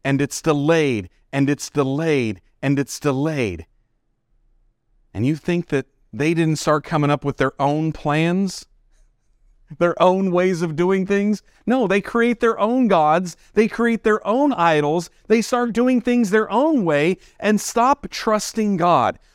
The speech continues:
What we need to remember is that God's timing is perfect. God's timing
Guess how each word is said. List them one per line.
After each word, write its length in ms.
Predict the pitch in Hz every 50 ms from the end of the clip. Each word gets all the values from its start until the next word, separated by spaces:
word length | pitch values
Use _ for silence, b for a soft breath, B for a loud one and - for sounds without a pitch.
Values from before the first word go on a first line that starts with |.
| _ _
What 180 | 170 196 196 185
we 220 | 220 285 349 359
need 240 | 339 311 302 277 -
to 120 | - 233
remember 640 | 226 214 185 165 156 160 180 202 196 233 254 269 240 b b b b
is 220 | b 202 196 156 160
that 220 | 208 185 185 165
God's 460 | 147 202 240 269 311 330 311 - -
timing 580 | - - - 202 202 220 247 247 262 269 262 233
is 300 | - 180 175 170 160 - - _ _
perfect. 720 | - - 190 180 170 151 - - 95 85 - _ - - _ _ _ _ _ _ _ _ _ _ _ _ _ _ _ _ _ _ _ _ _ _ _ _ _ _ _ _ - 143
God's 520 | 190 247 277 294 320 330 294 - - -
timing 680 | - - - 220 208 202 208 202 202 190 185 185 185